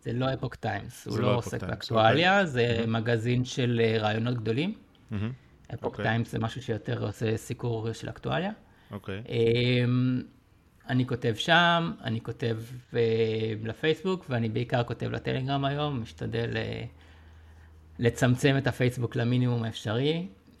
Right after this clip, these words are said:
Speaker 1: אמ, וכן, אלפי אנשים התחילו תתחילו לעקוב, אנחנו כרגע על איזה אלפיים שבע מאות עוקבים. אה, באמת,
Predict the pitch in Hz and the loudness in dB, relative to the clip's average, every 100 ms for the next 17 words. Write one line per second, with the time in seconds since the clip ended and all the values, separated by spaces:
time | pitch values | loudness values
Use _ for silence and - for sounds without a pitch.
0 | 123 113 113 110 113 117 117 113 113 127 | -4 0 2 2 2 0 0 0 -2 -4
1 | - - - _ _ _ _ - - _ | -12 -20 -20 _ _ _ _ -20 -20 _
2 | _ - 107 123 131 135 139 160 151 123 | _ -8 -6 0 2 2 2 2 2 2
3 | - 143 135 143 127 - 131 120 117 110 | 2 2 2 0 -2 -2 -4 0 0 0
4 | 107 107 - - - 120 117 110 - 151 | -4 -8 -16 -20 -6 -2 0 -2 0 2
5 | 143 117 110 117 113 113 117 117 117 113 | 2 0 -4 -6 -8 -6 -6 -6 -6 -6
6 | 113 107 113 113 - 117 110 110 110 127 | -8 -8 -6 -6 -6 -4 -4 -6 -10 -2
7 | 143 160 156 151 - - - - _ _ | 0 2 0 -6 -16 -20 -20 -20 _ _
8 | _ - 110 113 113 117 117 117 117 110 | _ -4 0 2 4 2 0 -2 -2 -2
9 | 117 120 | 0 0